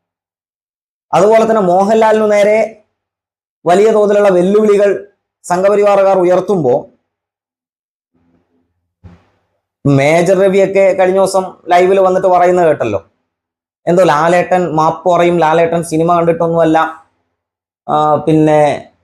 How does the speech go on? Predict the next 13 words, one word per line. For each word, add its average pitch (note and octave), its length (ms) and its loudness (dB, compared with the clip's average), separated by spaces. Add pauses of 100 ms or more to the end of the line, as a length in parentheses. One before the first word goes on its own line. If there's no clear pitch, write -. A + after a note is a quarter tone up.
(160)
അതിന് D#3 220 0
സമ്മതം D#3+ 440 -2
കൊടുത്തിട്ടുള്ളത് D#3+ 380 0
എമ്പുരാൻ D#3+ 460 0
മുഴുവൻ D#3+ 400 0
ലാലേട്ടൻ D#3+ 420 0
കണ്ടിട്ടില്ല, D#3 400 -4
അതുകൊണ്ട് D#3 260 0
അതിനകത്ത് E3 500 0
പറഞ്ഞിട്ടുള്ള D#3 440 0
കാര്യങ്ങൾ D#3 320 0
ലാലേട്ടൻ D#3 420 0
അറിയില്ല, D#3 520 -4